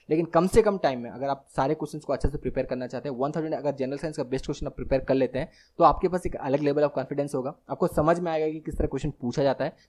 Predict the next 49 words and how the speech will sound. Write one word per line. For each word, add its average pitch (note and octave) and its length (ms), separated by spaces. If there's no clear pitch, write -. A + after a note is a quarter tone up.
दोनों D#3+ 260
general D3 260
science D#3+ 240
और C#3+ 60
general B2 260
awareness A2+ 300
का B2 100
आपको D3 160
बिल्कुल C#3 240
समझ B2 260
में C3 120
आ B2 40
जाएगा, B2 260
क्योंकि E3 220
railway E3 240
जिस E3 140
तरह F3+ 100
question E3 320
पूछते E3+ 300
आया A#2 120
है A2 120
उन D#3 80
सारे E3 300
questions D#3 280
को D#3+ 80
यहाँ C#3+ 120
पे C#3 100
डाला B2 220
है। D3 120
उस D3+ 200
सारे D#3 260
questions E3 320
को D#3+ 100
analysis C#3 300
करने C#3 200
के C3+ 100
बाद B2+ 240
सारे D#3 220
इसी - 180
तरह E3+ 200
क्वेश्चंस C#3+ 260
को C3+ 100
जो B2 100
है D#3+ 100
इसमें D#3+ 180
frame B2+ 240
करके A#2+ 240
डाला F3 260
गया A3+ 220